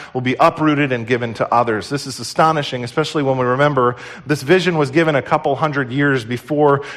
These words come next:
Alexander the Great was even born. But he cannot even secure his kingdom for his own children, as his sons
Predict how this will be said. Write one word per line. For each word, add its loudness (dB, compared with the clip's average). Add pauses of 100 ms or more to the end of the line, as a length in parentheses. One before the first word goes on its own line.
Alexander 2
the 0
Great 2
was -6
even -4
born. 2 (840)
But 2
he 2
cannot 2
even 0
secure 0
his 0
kingdom 2 (160)
for 2
his 2
own 4
children, 4
as 0
his -2
sons 2